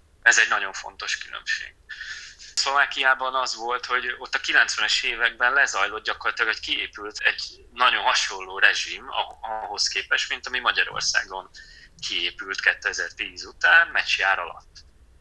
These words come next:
Ott is mit láttunk, azt, hogy gyakorlatilag, ahogy széthullott, ö, Csehszlovákia,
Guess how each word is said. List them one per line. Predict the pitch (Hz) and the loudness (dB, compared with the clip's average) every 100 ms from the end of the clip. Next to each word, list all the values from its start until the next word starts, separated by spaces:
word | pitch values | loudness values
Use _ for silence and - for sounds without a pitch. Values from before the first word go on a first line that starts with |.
| - | -8
Ott | 120 104 - | -4 -4 0
is | 110 - | 0 0
mit | 113 | 0
láttunk, | 120 143 - 135 123 | 4 4 4 -4 -2
azt, | 117 - | 0 0
hogy | 110 | 0
gyakorlatilag, | 113 - 110 - 101 | -2 -2 -2 0 -2
ahogy | 101 98 | -2 -4
széthullott, | - - 107 - 107 - - 113 107 95 90 - | -2 0 -2 -6 -14 -18 -20 -4 -2 -2 -4 -2
ö, | 95 90 | 0 0
Csehszlovákia, | 85 165 170 185 165 156 139 - 123 120 | 2 2 2 0 2 2 2 2 2 2